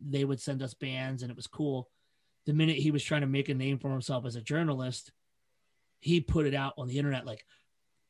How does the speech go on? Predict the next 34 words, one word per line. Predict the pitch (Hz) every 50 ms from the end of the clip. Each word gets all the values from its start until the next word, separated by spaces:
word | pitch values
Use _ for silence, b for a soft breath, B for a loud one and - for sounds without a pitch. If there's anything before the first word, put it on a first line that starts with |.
| _ -
"Promoter | - - 170 156 151 156 160 160 147 151 139
says | - - - 170 143 139 120
horrible | - 160 147 147 147 147 143 135 131 127
thing." | 117 - - 165 151 139 135 127 127 127 - _ _ _ _ _ _ _ _ _ _ _ _ _ _ _ _ _ _ _ _ _
And | - 147 151
then | 151 147 147 143 139 135 - _ _
my | - 156 143 139
apology | 135 - 135 135 147 170 175 170 143 131 143
is | 143 135
still | - - 160 147
the | 127 135
same. | - - 175 170 135 123 127 - _ _ _ _ _ _ -
If | 156 143 135
I | 143 139
know | 135 135 139 147
you | 165 185 214 262 302
and | 208 151
you're | 139 135
my | 131 127 120
friend | 120 - - 127 135 147 175 196 -
and | - 131 120
you | 113 135 151
really | 139 139 147 156 160 156 143
lost | 135 127 131 127 127 151 156 -
someone | 170 160 165 156 143
in | 143
that | 143 135 120
fire, | - - 123 127 139 170 185 214 233 - _ _ _ _ _ _ _ _ _ _ _
I'll, | - 170 196 - -
I | - 156 175
will | 185 175 160
give | 131 - 165 170 175 165
you | 175 180 180 170 - -
a | 147 131